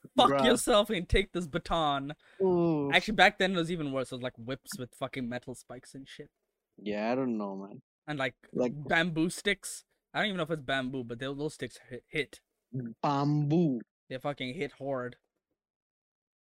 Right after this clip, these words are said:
Speaker 1: Like canes
Speaker 2: Uh,
Speaker 1: and crap.
Speaker 2: no, but, like, uh, so what I'm saying is, yeah, the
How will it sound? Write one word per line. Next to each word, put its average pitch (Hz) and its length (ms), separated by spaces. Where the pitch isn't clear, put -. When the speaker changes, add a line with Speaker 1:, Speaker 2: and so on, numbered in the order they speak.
Speaker 1:
Like 139 120
canes - 180
Speaker 2:
Uh, 107 420
Speaker 1:
and - 80
crap. - 320
Speaker 2:
no, 190 420
but, 170 200
like, 165 260
uh, 139 240
so 170 180
what 165 240
I'm 190 140
saying 185 240
is, 160 240
yeah, 139 180
the 117 160